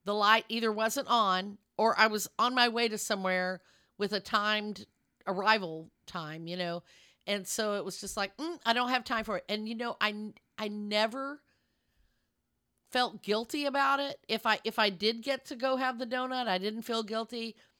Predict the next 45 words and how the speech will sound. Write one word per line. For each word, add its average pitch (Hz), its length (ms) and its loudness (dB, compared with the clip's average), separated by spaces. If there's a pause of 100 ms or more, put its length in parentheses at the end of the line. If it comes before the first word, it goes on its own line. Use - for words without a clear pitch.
(280)
And 208 140 2
I 196 100 4
didn't 226 240 -4
feel 233 220 0
bad 180 480 0
if 196 140 -6
I 190 80 0
couldn't 254 420 -6
have 170 240 0
the 175 80 -6
donut. 165 480 -4
It 190 60 -6
was 190 200 -6
just, - 380 -10 (320)
"Oh, 277 220 0 (240)
the 190 100 -2
light's 208 320 4
not 262 160 -2
on. 285 300 0 (160)
Okay, 269 360 -2
I'm 226 100 0
gonna 208 120 -4
keep 214 240 -8
driving." 220 420 -2 (380)
Or, 214 480 -2 (480)
"Oh, 262 280 4
the 226 100 -2
light's 254 340 2
on, 214 220 0
but 185 240 -2
I'm 190 240 0
in 226 80 0
a 226 60 0
hurry. 233 440 0
I 185 100 -2
gotta 185 200 -2
get 180 200 -4
where 202 120 0
I'm 220 120 0
going. 220 400 -4 (380)
I'll 170 300 -4
just 180 200 -12
keep - 220 -10
driving." 247 440 -4 (520)
And 202 480 0